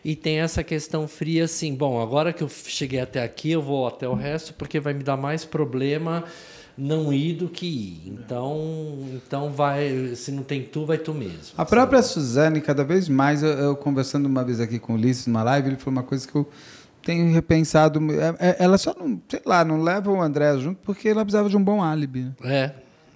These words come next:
Speaker 1: exatamente.
Speaker 2: Mais do que qualquer coisa era o álibi. A Ana Flávia já, já horrorosamente destrói a vida daquele que ela pediu pra nascer, né? Porque ela não, ela pedia pro pai, pra mãe e irmão.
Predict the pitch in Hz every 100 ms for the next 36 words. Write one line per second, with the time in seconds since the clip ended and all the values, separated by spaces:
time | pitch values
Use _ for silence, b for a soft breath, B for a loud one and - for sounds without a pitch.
0 | 117 110 156 - 285 185 214 262 247 214
1 | 208 226 - 208 208 214 214 - 190 175
2 | 180 165 151 151 143 147 160 165 165 160
3 | 156 160 170 - 175 185 220 226 196 170
4 | 170 180 175 - - - - b b b
5 | b b b b _ - 202 175 190 185
6 | 175 196 190 175 170 185 196 202 185 185
7 | - 175 175 190 180 156 185 180 175 170
8 | - 185 196 202 - 190 190 175 190 196
9 | 214 247 - 143 120 117 143 151 160 175
10 | 160 - - 208 185 180 175 165 160 170
11 | 180 143 131